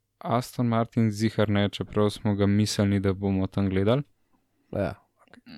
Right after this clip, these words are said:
Speaker 1: Eh, Williams dvomam. Alpine je najbolj realna opcija od vseh, če mene vprašaš.
Speaker 2: Mhm.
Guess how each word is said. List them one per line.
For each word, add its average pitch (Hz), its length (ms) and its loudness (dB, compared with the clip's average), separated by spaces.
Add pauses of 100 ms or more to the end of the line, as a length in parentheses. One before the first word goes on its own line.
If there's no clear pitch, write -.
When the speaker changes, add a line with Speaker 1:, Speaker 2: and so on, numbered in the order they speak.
(160)
Speaker 1:
Eh, 113 680 2 (240)
Williams 113 680 2
dvomam. 101 720 0 (1120)
Alpine 151 720 2 (440)
je 117 360 4 (1600)
najbolj 123 440 6
realna 107 400 4 (100)
opcija 104 440 2
od 98 80 2
vseh, 95 280 -2
če - 160 -4
mene 92 260 2
vprašaš. - 520 -6 (720)
Speaker 2:
Mhm. 120 340 4